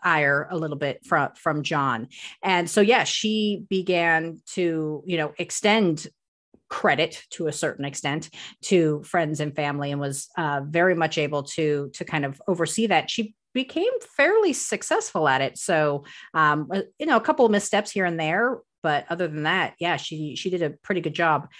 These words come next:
And I think, you know, too, um, just highlighting and contrasting the, the two lives of these women, you know, Abigail could afford a little bit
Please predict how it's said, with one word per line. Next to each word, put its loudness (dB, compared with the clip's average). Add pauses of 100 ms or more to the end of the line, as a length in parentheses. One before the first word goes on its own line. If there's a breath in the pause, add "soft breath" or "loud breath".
(300 loud breath)
And 4
I 6
think, -2
you 2
know, 4
too, 2 (100)
um, -2
just -2
highlighting 4
and 0
contrasting -2
the, -4 (200)
the -4
two -2
lives 4
of -8
these -6 (160)
women, 0 (500 loud breath)
you 6
know, 6
Abigail 4
could -2
afford 0
a 2
little 0
bit -2